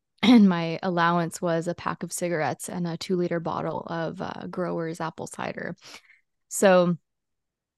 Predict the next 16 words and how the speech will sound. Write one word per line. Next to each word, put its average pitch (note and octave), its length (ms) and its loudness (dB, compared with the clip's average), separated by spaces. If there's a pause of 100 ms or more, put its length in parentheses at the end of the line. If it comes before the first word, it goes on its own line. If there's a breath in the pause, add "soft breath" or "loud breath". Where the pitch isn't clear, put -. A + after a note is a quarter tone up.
(140)
I F#3+ 100 0
really, A3+ 640 4 (880)
yeah, G3 180 0
I E3+ 120 2
experienced F#3+ 960 2 (440)
the E3+ 960 0
darkness F#3+ 880 0 (120)
of F3+ 200 0
aloneness F3 1120 -2 (140)
and, E3 720 -2 (680 soft breath)
um, D#3+ 580 0
of F3 160 -4
dysfunction G#3 1160 -2 (520 loud breath)
and E3+ 640 -2 (800)
lineage F#3 640 0
toxicity A3+ 1120 0